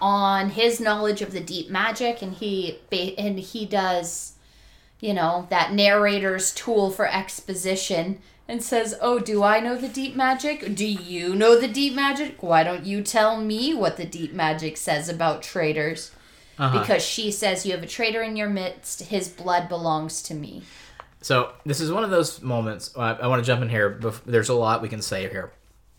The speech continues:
Speaker 2: I wanna jump in and say that I do really think, uh, the movie for Lion, the Witch, and the Wardrobe, as okay as it was, like, it's not a good movie.
Speaker 1: Shut up.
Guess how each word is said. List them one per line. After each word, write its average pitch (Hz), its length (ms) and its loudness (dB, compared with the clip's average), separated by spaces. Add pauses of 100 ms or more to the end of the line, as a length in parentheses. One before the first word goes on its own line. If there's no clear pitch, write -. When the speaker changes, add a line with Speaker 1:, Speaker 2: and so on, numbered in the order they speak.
(760)
Speaker 2:
I 117 80 4
wanna 120 200 0
jump 117 260 -2
in 127 80 -2
and 110 100 -4
say 104 280 0 (760)
that 110 380 4 (1500)
I 120 140 6
do 120 760 0 (640)
really 117 640 2
think, 104 680 -6 (520)
uh, 101 500 -2
the 113 140 -4
movie 107 680 0
for - 160 -2
Lion, 101 280 0
the 101 60 -6
Witch, 101 140 -4
and 107 80 -8
the 110 60 -4
Wardrobe, 131 560 2 (540)
as 110 300 -4 (760)
okay 127 640 2
as 127 160 0
it 147 100 0
was, 131 380 0
like, 113 160 0
it's 113 140 -8
not 120 160 2
a 117 40 2
good 117 320 -2
movie. 120 380 -2
Speaker 1:
Shut - 300 -6
up. - 260 -8